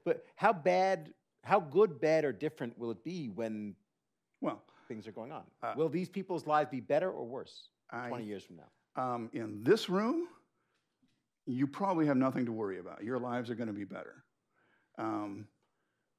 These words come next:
Speaker 2: for a whole lot of people outside this room, um, I, the way I see it is two phases.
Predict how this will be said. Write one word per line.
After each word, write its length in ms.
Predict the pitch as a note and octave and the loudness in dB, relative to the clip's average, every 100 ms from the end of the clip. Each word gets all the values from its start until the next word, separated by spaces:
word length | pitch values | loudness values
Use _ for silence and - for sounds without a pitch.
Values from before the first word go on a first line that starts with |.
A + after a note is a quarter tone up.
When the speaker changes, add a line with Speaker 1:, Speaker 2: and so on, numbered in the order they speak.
| _ | _
Speaker 2:
for 280 | - A#2 G#2 | -4 -2 0
a 140 | G2+ | -2
whole 260 | G2+ D#3 F3+ | -2 0 2
lot 160 | D#3 C#3+ | 2 0
of 80 | |
people 240 | C#3+ C#3+ A#2 | 0 0 0
outside 440 | A2 - A#2+ D3 | -4 -4 0 0
this 180 | D#3 D#3+ | 0 0
room, 320 | E3 F#3 G#3+ - _ _ _ _ - | 0 0 -2 -8 _ _ _ _ -6
um, 240 | A#2 A#2+ | -4 -4
I, 80 | B2+ | -4
the 220 | B2+ D#3 | 4 6
way 160 | G3 A#3+ | 6 6
I 140 | F#3 | 4
see 180 | F3 D3+ | 0 0
it 100 | A#2+ | 0
is 100 | A#2 | -2
two 160 | - C#3 | -4 -2
phases. 520 | A#2 G#2 F#2 - - | 0 -2 -2 -8 -18